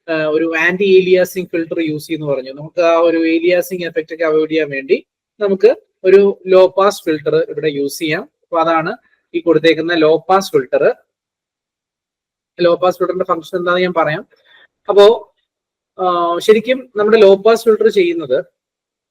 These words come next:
നമ്മുടെ മെസ്സേജ് സിഗ്നൽ എന്ന് പറയുന്നത് അതിന്റെ സ്പെക്ട്രം നമ്മൾ വരയ്ക്കുവാണെങ്കിൽ, ഇപ്പൊ ഞാനിത് ഇങ്ങനെ ഒരു സ്പെക്ട്രം വരയ്ക്കുവാണ്, റാൻഡം ആയിട്ട് സ്പെക്ട്രം വരയ്ക്കുവാണ്.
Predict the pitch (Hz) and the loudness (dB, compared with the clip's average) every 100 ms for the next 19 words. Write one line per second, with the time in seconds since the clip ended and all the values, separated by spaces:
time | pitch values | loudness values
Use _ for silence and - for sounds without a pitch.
0 | _ _ _ _ _ _ _ _ 196 220 | _ _ _ _ _ _ _ _ -6 -4
1 | 220 202 240 240 240 214 220 220 202 190 | -2 -2 -2 -4 -6 -4 -2 -2 0 0
2 | 190 170 165 214 _ _ _ _ _ _ | -2 -2 -2 -4 _ _ _ _ _ _
3 | _ _ _ _ _ _ _ _ _ _ | _ _ _ _ _ _ _ _ _ _
4 | _ _ _ _ _ _ _ _ _ _ | _ _ _ _ _ _ _ _ _ _
5 | _ _ _ _ _ _ _ _ _ _ | _ _ _ _ _ _ _ _ _ _
6 | _ _ _ _ _ _ _ _ _ _ | _ _ _ _ _ _ _ _ _ _
7 | _ _ _ - 214 220 220 - - - | _ _ _ -8 0 2 0 -2 -20 -4
8 | 226 208 226 226 214 208 190 190 202 165 | 0 0 -2 -2 0 2 2 0 0 -2
9 | 147 131 - 170 175 175 175 175 175 175 | -4 -10 -12 -14 -10 -6 -4 -4 -4 -4
10 | 170 - 170 170 175 156 156 156 123 - | -4 -4 -6 -6 -4 -2 -2 -6 -8 -14
11 | _ 151 147 147 147 147 143 151 127 143 | _ -14 -10 -8 -6 -6 -6 -8 -10 -12
12 | 131 123 123 | -12 -14 -16